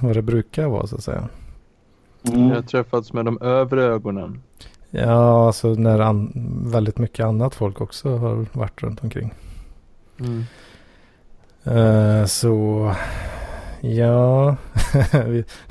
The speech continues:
Speaker 1: det var en lite rolig situation. Var det en, eh, en av, eh, grabbarna på studentnätet som, eh, eh, jag tror... Jag vet inte, men jag,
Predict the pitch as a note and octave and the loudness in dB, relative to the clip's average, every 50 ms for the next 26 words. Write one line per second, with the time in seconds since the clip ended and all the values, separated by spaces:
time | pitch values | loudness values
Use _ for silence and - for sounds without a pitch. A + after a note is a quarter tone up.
0 | - - D#3+ C#3+ B2 C3 B2 B2 B2 A#2+ C3 - - C3+ C3+ C3 A2+ G#2+ A2+ G#2+ | -2 2 4 4 6 6 4 4 4 2 2 2 2 2 4 4 4 2 0 0
1 | - A#2 - - B2 A2+ - - A2+ G#2+ G#2+ A2 A2+ A2+ A2+ A2+ A2+ G2+ - - | -2 -4 -4 -2 -4 -4 -2 -2 -4 -4 -4 -4 -4 -4 -4 -4 -6 -6 -10 -14
2 | - - - _ _ _ _ _ _ _ _ _ - - - - - _ _ - | -20 -20 -20 _ _ _ _ _ _ _ _ _ -20 -20 -20 -20 -20 _ _ -2
3 | - A2 A2 A2 A2 - A2+ G#2+ G#2 G2+ G2+ G2+ G2+ G2+ G2+ G2+ G2+ G2 - - | 2 4 6 6 6 4 4 2 2 2 0 0 0 0 0 0 -2 -4 -6 -10
4 | - - - - - A#2+ G#2+ G#2 G2+ G#2 G#2+ G#2+ G#2 G#2 G#2+ G#2+ G#2 G#2 G#2 G#2 | -16 -14 -8 -4 -2 0 0 2 2 2 2 0 0 -2 0 0 2 2 2 2
5 | G#2 G#2 G#2+ A2+ A#2 G#2+ G2 G#2 G2+ G2+ G2+ G2+ G2 - - - A2 G#2 G#2 G#2 | 0 0 0 2 2 2 2 2 0 0 0 -2 -4 -6 -8 -6 -4 -4 -2 -2
6 | G#2 - _ _ _ _ _ _ _ _ _ _ - - - - - - A#2+ G#2+ | -4 -6 _ _ _ _ _ _ _ _ _ _ -20 -16 -14 -10 -6 -2 0 2
7 | A2 G#2+ F#2+ - - A2 G#2+ G2+ F#2+ - - - A#2 A2 _ - - - - A#2 | 2 2 0 -2 -2 0 0 0 -2 -2 -4 -4 -4 -4 _ -12 -14 -8 -6 -4
8 | A2 G#2+ G#2+ G#2+ A2 G#2+ G#2+ F2+ - - - - _ _ _ _ _ _ _ _ | -2 -2 -2 -2 -2 -4 -4 -6 -8 -12 -20 -20 _ _ _ _ _ _ _ _
9 | _ - - - - - - - - - - - - - _ _ _ - - - | _ -20 -20 -20 -20 -20 -20 -20 -20 -20 -20 -20 -20 -20 _ _ _ -20 -12 -8
10 | - A2+ A2 G#2+ G#2 A2 B2 B2 - - - E3+ E3+ F3+ F3+ F3+ E3+ E3 D#3+ D#3+ | -4 -2 0 0 2 2 0 0 0 0 2 2 4 4 2 2 0 0 0 -2
11 | E3 - - _ _ - - _ _ _ _ - - C#3 C3+ D#3 D3+ C3+ - - | -2 -6 -10 _ _ -20 -20 _ _ _ _ -4 0 2 4 4 4 4 4 2
12 | F3 E3+ - - C3+ A#2 A#2 A#2 A#2 A2+ A#2 A2+ | 0 0 0 2 2 2 4 4 4 4 4 2